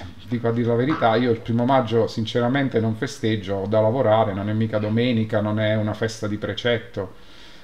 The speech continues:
Mm, sai, noi cattolici credo che ragioniamo un po' diversamente dai, dai pagani, detto senza offesa. E mi interrogarono, mi interrogarono tre,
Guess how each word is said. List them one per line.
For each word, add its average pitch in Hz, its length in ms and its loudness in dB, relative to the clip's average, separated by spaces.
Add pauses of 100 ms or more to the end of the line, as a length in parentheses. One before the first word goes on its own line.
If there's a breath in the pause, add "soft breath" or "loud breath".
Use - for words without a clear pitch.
(280 loud breath)
Mm, 95 680 -8
sai, 113 300 4
noi 123 220 0
cattolici 120 640 2
credo 120 340 2
che 113 100 2
ragioniamo 113 580 0
un 113 100 0
po' 123 140 2
diversamente 117 840 0
dai, 104 380 -2 (580 loud breath)
dai 107 200 -2
pagani, 101 600 0 (120)
detto 107 400 -2
senza 107 300 -4
offesa. 107 540 -4 (640 loud breath)
E 110 1300 2 (380)
mi 127 480 2
interrogarono, 120 880 4
mi 107 120 0
interrogarono 117 840 2
tre, 123 680 2